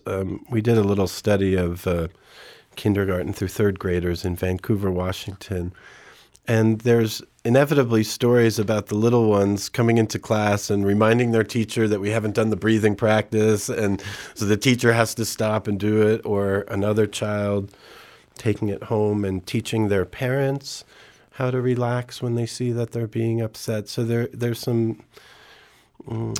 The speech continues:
there's wisdom everywhere at every age and, and in the ability to take up these practices. And I, I do think people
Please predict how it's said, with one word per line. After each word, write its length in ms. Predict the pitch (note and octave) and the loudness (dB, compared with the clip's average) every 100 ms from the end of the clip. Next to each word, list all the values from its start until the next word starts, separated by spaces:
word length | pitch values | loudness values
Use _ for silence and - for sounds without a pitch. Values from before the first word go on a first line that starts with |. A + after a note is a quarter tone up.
| - - | -12 -8
there's 340 | A#2 B2+ A#2+ | -2 -2 0
wisdom 720 | C3 D#3+ D#3+ D#3+ C#3+ B2 A2 - _ _ _ | 0 0 0 -2 0 0 -2 -10 _ _ _
everywhere 760 | B2+ C#3 D3 A#2+ G2 F2+ D#2+ D#2+ - | -2 0 2 2 2 0 -4 -12 -8
at 180 | G#2+ | -4
every 440 | G#2+ A#2 A#2 A2 G#2 | -2 -2 0 -2 0
age 460 | G#2 F#2 F2 E2+ - | -2 -2 -4 -8 -10
and, 320 | G2 F#2+ F#2+ - | -6 -6 -6 -6
and 120 | G2 | -4
in 180 | G2+ G2 | -2 0
the 80 | G2+ | -2
ability 440 | G2 G2+ G2+ G2+ | -2 0 0 -2
to 180 | G2 G2+ | -4 -10
take 300 | - G2 - | -8 -8 -6
up 160 | F#2+ - | -8 -6
these 240 | G2 - | -8 -8
practices. 760 | - F#2 F2+ - G2 - F#2+ G#2+ | -8 -8 -8 -10 -10 -6 -6 -4
And 100 | A2+ | -4
I, 80 | - | -2
I 40 | B2 | -2
do 160 | D#3+ | 0
think 280 | D#3+ C#3+ A2+ | 0 0 -2
people 540 | - A2 - A2 G2+ | -4 -8 -2 -2 -2